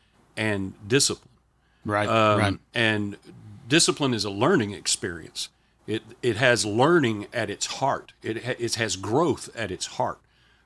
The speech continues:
Speaker 1: Uh,
Speaker 2: Yep.
Speaker 1: punishment is a reactionary response to "you just made me look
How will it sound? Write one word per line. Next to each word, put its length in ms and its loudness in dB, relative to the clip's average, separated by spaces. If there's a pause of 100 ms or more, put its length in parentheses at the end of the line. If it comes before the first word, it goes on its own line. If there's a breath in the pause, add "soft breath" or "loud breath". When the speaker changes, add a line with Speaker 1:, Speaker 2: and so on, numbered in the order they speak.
Speaker 1:
Uh, 300 -6 (120)
Speaker 2:
Yep. 100 -4
Speaker 1:
punishment 500 0
is 260 -2
a 200 -2
reactionary 1120 0 (440)
response 840 2 (240)
to 340 -2
"you 200 -2
just 180 -2
made 220 -4
me 100 -4
look 240 -2